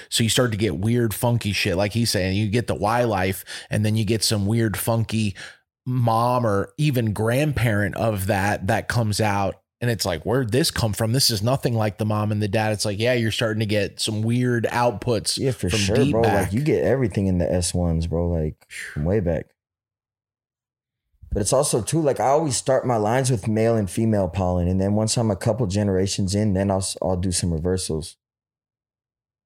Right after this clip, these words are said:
Speaker 2: It just makes it so it's harder for people, like, to duplicate your work.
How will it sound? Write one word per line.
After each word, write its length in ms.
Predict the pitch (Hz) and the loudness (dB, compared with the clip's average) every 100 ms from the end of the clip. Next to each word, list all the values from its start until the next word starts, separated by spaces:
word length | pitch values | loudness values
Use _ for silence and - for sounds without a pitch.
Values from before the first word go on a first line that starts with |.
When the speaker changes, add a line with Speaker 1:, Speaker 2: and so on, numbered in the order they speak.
| _ | _
Speaker 2:
It 80 | 95 | -4
just 260 | 107 139 135 | 0 0 2
makes 280 | 123 127 139 | 2 2 0
it 80 | |
so 160 | 104 127 | 0 0
it's 120 | 95 | 0
harder 240 | 107 113 113 | 0 0 0
for 140 | 98 | -2
people, 320 | - 104 113 | -2 -2 0
like, 200 | 95 87 | 0 0
to 80 | - | -2
duplicate 580 | 82 101 90 95 104 87 | 0 -2 -2 -2 -2 -2
your 100 | 71 | -2
work. 380 | 90 80 - | 0 -2 -4